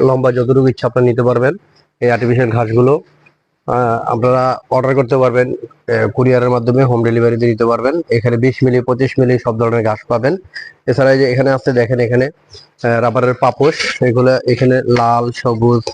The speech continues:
অ্যাশ, ব্লু, আপনারা যে কোনো ধরনের রাবারের পাপোশগুলো নিতে পারেন। আর আমাদের মাঝে আজকে একটা জিনিস, সবচেয়ে ভালো একটা জিনিস আছে, দেখেন আপনারা অনেকেই লংজিভিটির জন্য অনেকে অনেক ভালো ধরনের কার্পেট চান, তো এই কার্পেটগুলো আপনারা নিতে পারেন।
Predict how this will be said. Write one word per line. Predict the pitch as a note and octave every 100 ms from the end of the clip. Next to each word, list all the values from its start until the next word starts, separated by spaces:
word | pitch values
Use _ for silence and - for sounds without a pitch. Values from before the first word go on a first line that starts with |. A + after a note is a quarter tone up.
| _ - - _ _ -
অ্যাশ, | B2+ C3 B2+ - - A#2+
ব্লু, | A#2+ C3 B2+ B2+ - _ _ - A#2+
আপনারা | C3 C3+ B2+
যে | D3+
কোনো | D3+ C#3
ধরনের | C#3 C#3 C3
রাবারের | A#2+ B2+ B2
পাপোশগুলো | B2 C#3+ B2+ C3 B2
নিতে | B2 B2
পারেন। | A#2+ B2 - - - - - B2
আর | A#2+ C3+
আমাদের | D3+ D#3 E3
মাঝে | D#3+ E3
আজকে | - E3
একটা | D3+ D#3
জিনিস, | D#3 D3+ -
সবচেয়ে | C#3 - C3
ভালো | C#3 C#3
একটা | C#3
জিনিস | C3+ C3+ C3+
আছে, | C#3 C3
দেখেন | B2 C3
আপনারা | B2 B2 C#3+ - - - _ -
অনেকেই | D3+ D#3 D#3 F3 -
লংজিভিটির | C#3+ D#3 E3+ E3+ F3+ F3
জন্য | F3 F3
অনেকে | D#3+ D3+ E3+ D#3 C#3
অনেক | D3 B2+
ভালো | A#2+ C#3 D3
ধরনের | D3+ D3+ D3
কার্পেট | C3+ C#3+ B2
চান, | C#3+ G#3 - - - -
তো | D3+ F#3
এই | F3
কার্পেটগুলো | F#3 E3+ E3 E3
আপনারা | D3+ D#3+
নিতে | D3 D3+
পারেন। | D#3